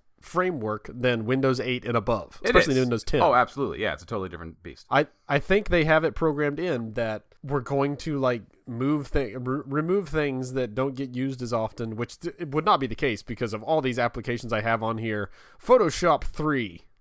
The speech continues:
Speaker 1: is probably not getting used anymore. They're on version eight right now, by the way. And I don't even know if this works on <laughs> Windows ten anymore.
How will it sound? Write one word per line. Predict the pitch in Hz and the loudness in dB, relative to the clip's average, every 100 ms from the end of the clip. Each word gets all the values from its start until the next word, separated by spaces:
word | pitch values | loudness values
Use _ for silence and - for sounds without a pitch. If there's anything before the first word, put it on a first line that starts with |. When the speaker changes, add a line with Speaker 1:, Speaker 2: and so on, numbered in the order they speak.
| _ _ - | _ _ -4
Speaker 1:
is | 135 | 0
probably | - 175 143 | 4 6 6
not | 139 123 | 2 0
getting | 135 120 113 | -2 -2 -4
used | 117 98 110 | -6 -6 -8
anymore. | 98 95 82 - - _ - | -8 -10 -14 -18 -20 _ -2
They're | 143 | 0
on | 131 | 2
version | 131 123 117 | 0 0 -4
eight | 101 - | -6 -10
right | 95 95 | -12 -12
now, | 90 | -14
by | 85 87 | -14 -16
the | 55 | -16
way. | 53 - _ _ | -20 -20 _ _
And | 110 104 90 - - - _ - | -8 -8 -10 -16 -20 -20 _ -6
I | 110 | -6
don't | |
even | 110 104 | -4 -6
know | 104 | -6
if | |
this | 123 107 | -6 -6
works | 90 101 95 110 | -4 -4 -2 -4
on | 117 | 0
<laughs> | |
Windows | 160 113 - | 0 0 2
ten | - 156 123 | 4 2 2
anymore. | 123 107 104 101 98 | -2 -2 -2 -4 -6